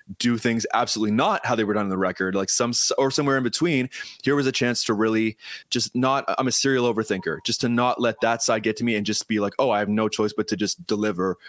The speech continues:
right now." And obviously it, it worked out. It, what's, what's funny is that the guys loved that, and we really started to kind of build a, a vibe that way. This is when also Mike Taylor, rest in peace, ha-, had just joined the band. So there was, there was this new vibe, and there was, like, you could tell that the guys, much as G is very much like a,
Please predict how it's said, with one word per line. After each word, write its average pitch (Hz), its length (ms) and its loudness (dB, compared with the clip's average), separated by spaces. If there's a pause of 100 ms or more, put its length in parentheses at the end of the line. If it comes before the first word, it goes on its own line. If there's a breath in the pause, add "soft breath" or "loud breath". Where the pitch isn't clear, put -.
(120 loud breath)
right 104 300 0
now." 127 460 -4
And 87 360 -4 (200 loud breath)
obviously 107 340 2
it, 104 160 2
it 101 140 0
worked 113 240 0
out. 156 160 2
It, 123 160 0
what's, 127 180 -2
what's 131 160 0
funny 143 240 2
is 123 120 0
that 113 260 0
the 120 60 -2
guys 117 280 2
loved 117 240 2
that, 131 160 4
and 127 80 -2
we 110 60 0
really 113 200 0
started 110 280 0
to 110 80 -2
kind 113 140 0
of 101 60 -4
build 107 200 2
a, 104 200 2
a 107 80 0
vibe 104 260 0
that 113 240 2
way. 101 280 0 (100)
This 143 140 0
is 160 80 -2
when 143 140 2
also 131 260 2
Mike 117 180 0
Taylor, 113 460 2
rest 107 220 0
in 104 80 0
peace, 113 260 0
ha-, 113 220 2
had 107 260 0
just 107 420 -2
joined 107 240 0
the 107 60 0
band. 101 380 -2 (100)
So 165 140 2
there 170 100 2
was, 151 160 -2
there 170 280 0
was 190 100 0
this 185 160 0
new 190 200 2
vibe, 110 260 2
and 117 80 0
there 127 80 2
was, 127 140 0
like, 131 240 0 (340 loud breath)
you 170 80 -2
could 156 120 -2
tell 165 160 2
that 156 140 -2
the 147 60 2
guys, 131 300 2
much 131 220 2
as 120 140 -2
G 120 180 2
is 113 120 0
very 113 180 2
much 107 260 0
like 101 160 0
a, 101 220 2